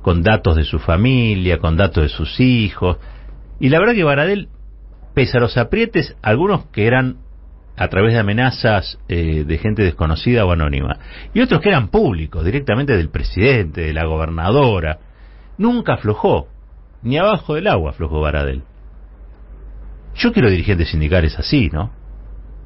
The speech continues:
Yo quiero dirigentes sindicales así. En eso, la verdad que la, la gente de suteba tiene una, tiene en, en Roberto Baradel alguien que evidentemente tiene mucho coraje,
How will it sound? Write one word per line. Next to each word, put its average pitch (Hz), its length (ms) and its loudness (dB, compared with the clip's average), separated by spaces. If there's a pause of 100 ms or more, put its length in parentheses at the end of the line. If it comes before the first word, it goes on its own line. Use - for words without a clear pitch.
(1080)
Yo 170 180 0
quiero 131 160 4
dirigentes 85 360 2
sindicales 78 400 2
así. 78 360 2
En 95 140 2
eso, 135 440 2 (340)
la 95 80 2
verdad 101 180 4
que 120 100 2
la, 101 160 2
la 92 120 -2
gente 120 240 0
de 143 60 2
suteba 123 520 0 (300)
tiene 127 240 4
una, 82 500 0 (720)
tiene 120 380 2
en, 80 240 -2
en 82 100 -4
Roberto 101 360 2
Baradel 104 420 2
alguien 107 320 0
que 107 320 -2 (380)
evidentemente 143 520 0
tiene 107 160 -2
mucho 95 180 -2
coraje, 82 440 0